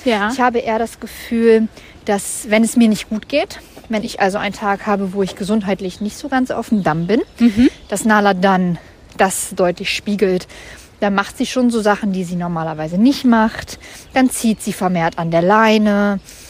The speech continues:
Speaker 2: Dann hört sie erst beim zweiten oder gar beim dritten Mal. Oder, ähm,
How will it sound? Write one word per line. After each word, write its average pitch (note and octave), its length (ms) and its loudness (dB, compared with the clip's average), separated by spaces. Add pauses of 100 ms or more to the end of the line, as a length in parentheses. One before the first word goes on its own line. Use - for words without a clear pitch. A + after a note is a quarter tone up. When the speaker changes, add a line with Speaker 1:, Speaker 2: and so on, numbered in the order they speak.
(280)
Speaker 2:
Dann D4 220 2
hört A3 260 0
sie - 140 -6
erst - 240 -4
beim G#3 160 2
zweiten F3 460 0
oder E3 200 -2
gar E3 180 -2
beim G3+ 220 4
dritten B3+ 400 2
Mal. A#3+ 540 4 (760)
Oder, F#3 920 2
ähm, F3 380 -4